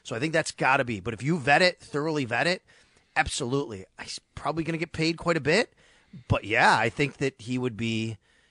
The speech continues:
he'd be a guy that I would think about for sure. I also like Noah Brown. I think he could fit in this offense. I like what he was able to do with,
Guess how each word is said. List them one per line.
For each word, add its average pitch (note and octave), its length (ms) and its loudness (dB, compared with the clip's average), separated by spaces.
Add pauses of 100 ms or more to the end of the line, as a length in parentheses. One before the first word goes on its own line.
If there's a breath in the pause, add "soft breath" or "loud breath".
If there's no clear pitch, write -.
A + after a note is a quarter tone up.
(100)
he'd A#2 240 -8
be B2 160 0
a - 20 -4
guy A#2 300 2
that C3 100 0
I C3 140 4
would C3 200 0
think C#3 220 -2
about A#2 260 -2
for A#2 120 -8
sure. E3 360 -2
I B2+ 600 2 (180)
also D3 280 2
like G#2+ 240 -4
Noah G2 220 -6
Brown. F2+ 340 -14
I G#2 60 -10
think G#2 140 -8
he A#2 120 -6
could C#3 160 -8
fit A#2+ 160 -6
in G#2+ 100 -8
this G2 160 -6
offense. G2+ 380 -8
I G2+ 80 -8
like G#2+ 260 -4
what A2+ 120 -4
he A2+ 60 -2
was A2 140 -4
able A#2 140 -4
to A#2 80 -2
do C3 160 -4
with, B2 240 -6